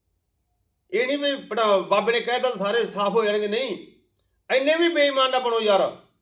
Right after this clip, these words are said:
ਐਡੇ ਵੀ ਸਾਫ਼ ਨਾ ਹੋ ਕਿ ਲੋਕ ਤੁਹਾਨੂੰ ਥੂ ਥੂ ਕਰੀ ਜਾਣ ਜੇ ਮੈਨੂੰ ਕਰਦੇ ਆ। ਠੀਕ ਹੈ ਨਾ? ਬਾਲ-, ਬਾਹਲਾ ਵੀ ਸਾਫ਼ ਨਾ ਚੱਲੋ। ਮੈਂ ਵੀ ਇਹ ਗੱਲ ਤੁਹਾਡੇ ਨਾਲ ਆ ਨਾ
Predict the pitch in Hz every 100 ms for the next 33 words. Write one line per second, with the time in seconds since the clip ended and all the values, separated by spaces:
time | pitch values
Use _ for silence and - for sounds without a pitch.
0 | _ _ 226 262 302 302 269 233 233 226
1 | 180 - - - _ _ _ _ _ _
2 | _ _ _ _ _ _ 247 247 196 247
3 | 185 269 277 240 214 202 170 127 - _
4 | _ _ _ 196 196 185 185 170 - 131
5 | - - _ _ _ _ _ _ _ _
6 | _ _ _ 151 202 302 285 - _ _
7 | _ _ 123 175 226 214 262 294 262 233
8 | 226 202 185 147 127 - 170 175 185 226
9 | 262 220 190 196 185 180 180 190 247 349
10 | -